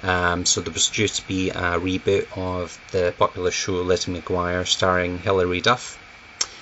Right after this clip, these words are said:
uh, which, as far as I can see, has not found a home anywhere else. So it's basically just scrapped as a show. Um, lu-, uh, luckily, Love Victor found its home within Hulu, and we got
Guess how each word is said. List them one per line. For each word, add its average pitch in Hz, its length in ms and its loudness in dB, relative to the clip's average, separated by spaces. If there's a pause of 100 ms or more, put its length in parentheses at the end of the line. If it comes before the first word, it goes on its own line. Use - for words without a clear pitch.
(240)
uh, 87 320 0
which, - 500 0 (240)
as - 160 0
far 113 200 2
as 110 120 0
I 104 60 4 (160)
can 98 500 -2 (380)
see, 117 500 0
has 104 200 2
not 104 200 4
found 98 320 2
a 98 60 0
home 101 380 2
anywhere 98 380 4
else. 120 240 2
So - 280 2
it's 85 160 0
basically - 460 -4
just - 180 2
scrapped - 640 0 (480)
as 92 140 2
a - 20 0
show. 131 380 2 (720)
Um, 92 480 0
lu-, 120 180 2 (260)
uh, 98 260 0
luckily, 107 440 0
Love 98 240 0
Victor - 340 -2
found 95 280 0
its - 120 -2
home 95 280 0
within 92 300 -2
Hulu, 117 380 2
and 110 140 -2
we 95 80 -4
got - 260 0